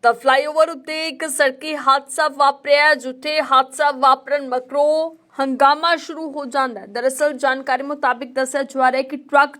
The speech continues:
ਚਾਲਕ ਜਿਵੇਂ ਹੀ ਆਪਣੇ ਟਰੱਕ ਨੂੰ ਪਿੱਛੇ ਕਰ ਰਿਹਾ ਹੁੰਦਾ ਹੈ, ਤਾਂ ਗੱਡੀ ਚਾਲਕ ਨੂੰ ਆਪਣੀ ਲਪੇਟ ਦੇ ਵਿੱਚ ਲੈ ਲੈਂਦਾ ਹੈ। ਹਾਲਾਂਕਿ, ਹਾਦਸੇ ਦੇ ਵਿੱਚ ਜਾਨੀ ਨੁਕਸਾਨ ਹੋਣ ਤੋਂ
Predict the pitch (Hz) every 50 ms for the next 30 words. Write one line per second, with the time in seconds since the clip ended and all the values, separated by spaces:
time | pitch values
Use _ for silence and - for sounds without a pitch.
0 | _ - 294 269 254 277 269 277 - 285 277 277 294 294 294 277 262 262 262 277
1 | 277 254 269 277 262 269 269 - 285 285 277 285 277 262 - - 302 294 285 277
2 | 262 254 262 277 269 262 254 254 247 247 240 254 254 277 269 294 277 240 202 240
3 | 240 233 226 277 277 277 294 285 285 - _ _ _ _ _ _ - 302 294 294
4 | 320 349 349 349 - 294 302 302 302 302 285 277 - 285 294 294 294 285 294 311
5 | 302 285 254 214 285 269 294 285 285 - 285 277 269 269 269 277 277 269 262 226
6 | 185 185 - - 226 254 254 269 269 269 - 294 302 302 311 285 - 247 254 254
7 | 254 _ - 302 294 254 285 262 277 277 277 - 277 285 247 233 254 254 247 254
8 | 269 269 277 269 - - 233 262 262 262 254 262 269 277 269 277 277 277 302 302